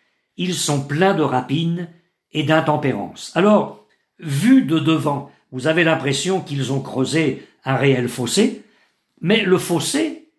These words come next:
ne fait pas le tour. Derrière, ce qui échappe au regard des autres est, hélas, en pleine conformité avec le monde. D'autres chrétiens ont seulement creusé derrière.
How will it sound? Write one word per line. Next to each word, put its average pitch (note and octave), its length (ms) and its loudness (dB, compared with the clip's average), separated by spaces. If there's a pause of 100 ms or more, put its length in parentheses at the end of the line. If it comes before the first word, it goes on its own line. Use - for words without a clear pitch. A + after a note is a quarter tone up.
(340)
ne F#3 160 2
fait A#3 140 2
pas B3+ 160 4
le B3+ 100 2
tour. - 460 -2 (720)
Derrière, E3 840 0 (640)
ce - 200 -2
qui E3+ 240 0
échappe F3+ 580 0
au C#3 120 -2
regard D3 360 2
des B2 200 0
autres E3 480 0
est, D3+ 260 0
hélas, B2+ 720 -4 (360)
en C#3+ 180 0
pleine G3+ 800 0
conformité A#3+ 1300 0
avec G#3 260 4
le C#3+ 120 0
monde. G2 320 -8 (1500)
D'autres D#4 720 2
chrétiens A3 500 -2 (840)
ont G#3 120 0
seulement A#3 840 2
creusé B3+ 680 2
derrière. E3+ 600 0